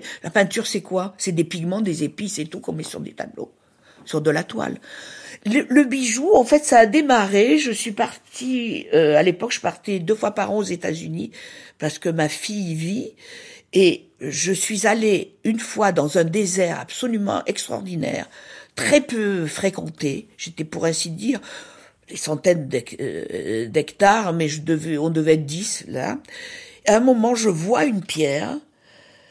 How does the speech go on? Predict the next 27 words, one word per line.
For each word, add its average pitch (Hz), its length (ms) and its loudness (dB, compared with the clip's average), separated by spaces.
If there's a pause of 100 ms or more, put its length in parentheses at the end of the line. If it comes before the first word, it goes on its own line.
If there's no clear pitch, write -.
(600)
tellement 302 340 6
belle, 160 600 2 (840)
prise 247 220 -8
dans 175 320 -2
un, 156 80 0
d'un 170 160 -2
gros 220 240 2
blo-, 226 240 0
bloc 202 380 4
de 208 100 2
pierre, 190 540 0 (640)
et 185 80 0
je 175 100 0
me 175 160 0
dis, « 190 140 -6
Ça, 202 160 0
on 190 80 0
dirait 165 220 -2
un 196 40 -2
bijou. » 165 420 -8 (760)
Je - 140 -4
fais 320 220 2
la 302 140 6
photo 214 460 0
de 160 140 -2
cette 143 260 -6
pierre, 208 340 -4